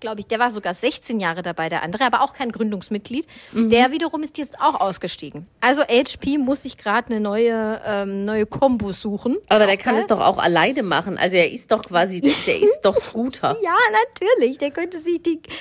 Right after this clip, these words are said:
Speaker 1: der, keine Ahnung, der könnte sich Pippi Langstrumpf nebendran setzen. Das wär scheißegal.
Speaker 2: Der kann doch
Speaker 1: Also es
Speaker 2: einfach
Speaker 1: geht ja
Speaker 2: irgendwo einen
Speaker 1: nur um ihn.
Speaker 2: U-S-B-Stick reinstecken in den Laptop und dann
Speaker 1: Nein.
Speaker 2: schreit er Hyper, Hyper.
Speaker 1: Nein.
Speaker 2: Das reicht
Speaker 1: Eva,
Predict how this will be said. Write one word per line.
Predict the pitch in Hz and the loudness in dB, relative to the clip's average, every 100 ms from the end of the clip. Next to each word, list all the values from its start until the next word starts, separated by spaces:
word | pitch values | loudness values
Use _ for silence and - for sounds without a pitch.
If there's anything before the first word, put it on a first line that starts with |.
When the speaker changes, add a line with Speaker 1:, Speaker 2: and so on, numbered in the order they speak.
| - - | -6 -6
Speaker 1:
der, | |
keine | 277 302 320 349 - 262 349 | -2 2 2 2 0 2 4
Ahnung, | 349 233 226 - - - | 4 0 -2 -8 -8 -6
der | |
könnte | 269 311 311 | -2 -2 -2
sich | 302 - | -4 -2
Pippi | 311 320 311 | 0 4 6
Langstrumpf | 269 294 415 - - 262 - | 6 2 0 -4 0 0 2
nebendran | 240 214 - 214 214 | 0 0 -4 -4 -2
setzen. | 202 202 226 | -4 -4 -4
Das | 226 | -2
wär | 269 | -4
scheißegal. | 269 247 269 285 269 - 262 277 214 | -2 0 -2 -2 -4 2 4 4 2
Speaker 2:
Der | 233 | 0
kann | 226 262 | 2 2
doch | 254 | 4
Speaker 1:
Also | 202 | 4
es | |
Speaker 2:
einfach | 247 247 | 2 2
Speaker 1:
geht | 320 | 4
ja | 330 | 6
Speaker 2:
irgendwo | 262 | 6
einen | |
Speaker 1:
nur | 233 | 8
um | 226 | 6
ihn. | 226 | 4
Speaker 2:
U-S-B-Stick | 220 226 214 285 240 | 6 4 4 0 2
reinstecken | 247 269 285 - 294 277 262 | 2 2 -2 -2 0 0 0
in | 240 | 0
den | 220 | 2
Laptop | 233 240 311 294 247 | 2 2 0 0 0
und | 247 | 0
dann | 247 | 4
Speaker 1:
Nein. | 277 | 4
Speaker 2:
schreit | 233 233 | 4 2
er | 240 254 | 2 2
Hyper, | 247 240 240 | 2 2 4
Hyper. | 269 247 | 4 4
Speaker 1:
Nein. | 233 | 2
Speaker 2:
Das | 180 | 0
reicht | 196 208 | 2 4
Speaker 1:
Eva, | 285 | 6